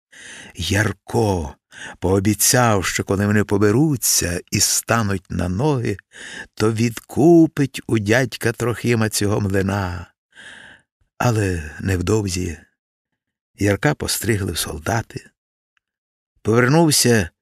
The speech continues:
він через довгих шість років, бо після німецького фронту ще воював у кінно-гарматному дивізіоні армії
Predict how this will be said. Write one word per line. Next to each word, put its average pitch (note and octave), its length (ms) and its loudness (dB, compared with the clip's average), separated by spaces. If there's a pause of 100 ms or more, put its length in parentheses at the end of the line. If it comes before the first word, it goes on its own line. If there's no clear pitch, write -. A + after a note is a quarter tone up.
(300)
він G#2+ 260 2
через G#2 340 2
довгих A2 360 2
шість - 380 0
років, A2 480 2 (240)
бо G2+ 100 0
після G#2+ 320 0
німецького G2+ 600 0
фронту G2+ 440 0
ще - 180 -2
воював F#2 500 -2 (340)
у G2 80 -6
кінно-гарматному F#2 1000 -2
дивізіоні F2+ 720 -2
армії F2+ 480 -2